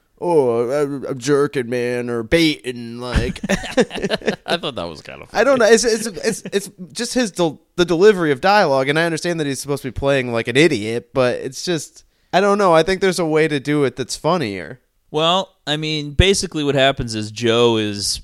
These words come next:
Speaker 2: woken up in a time, and Rita too, for the most part. I mean, they're ultimately the smartest people in the world because everyone else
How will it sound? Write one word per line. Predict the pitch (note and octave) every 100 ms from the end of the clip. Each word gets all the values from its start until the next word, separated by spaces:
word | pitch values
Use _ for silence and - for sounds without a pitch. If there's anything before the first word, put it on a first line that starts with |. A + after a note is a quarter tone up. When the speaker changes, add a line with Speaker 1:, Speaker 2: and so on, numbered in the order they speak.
| - _ -
Speaker 2:
woken | C3 B2 A#2+ A#2
up | A2+ A2 -
in | A2+
a | G2+
time, | - A#2 A2 G#2+ G2 F#2+ G2 _ _ C#3
and | D#3+ C#3
Rita | C3+ B2 G2
too, | F#2 D3+ G#2+ F2 F2 -
for | G#2
the | F2
most | E2 F#2
part. | F#2 F#2 -
I | G2+
mean, | G#2 G2 F#2+ -
they're | A#2+ B2 B2 -
ultimately | A#2 A#2 A#2 G#2 F2 G2 F#2 F2+
the | D#2 G#2+
smartest | - G2+ F#2 F#2
people | - F#2 G2 F2+ -
in | F#2+ F2+
the |
world | E2+ F#2+ F#2 F2 D#2+ D#2 - _ _ -
because | - A2+ G2+ F2+ F2 - _ _ _ _ _ -
everyone | B2+ A#2+ A2+ G#2
else | G2+ G2 -